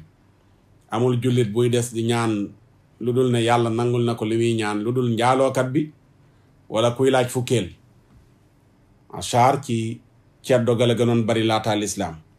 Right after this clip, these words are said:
Ñëw alalu jàmbur, nga jël fukkeelu alal ja. Lislaam fukkeel bi la wax ne nañ ko xaaj ñeent.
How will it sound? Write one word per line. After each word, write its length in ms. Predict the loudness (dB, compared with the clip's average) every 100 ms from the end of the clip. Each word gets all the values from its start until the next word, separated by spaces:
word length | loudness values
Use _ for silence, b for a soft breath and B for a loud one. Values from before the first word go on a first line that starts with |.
| _ -6
Ñëw 340 | 0 2 2 2
alalu 320 | 0 0 0
jàmbur, 360 | 0 -2 0 -2
nga 160 | -2 -4 -2
jël 320 | -2 -2 -6 -14 _ _ _ _
fukkeelu 440 | -4 0 4 4 4
alal 260 | 0 -2 -4
ja. 80 | -8 -20 -20 -20 -20 -20 _ _
Lislaam 640 | -2 -2 2 4 4 2 0
fukkeel 440 | -4 -4 0 0
bi 80 | 2
la 80 | 2
wax 140 | 2 0
ne 80 |
nañ 180 | 0 0
ko 100 | -2
xaaj 260 | -4 -4 -4
ñeent. 640 | -4 -2 -2 -2 -6 -12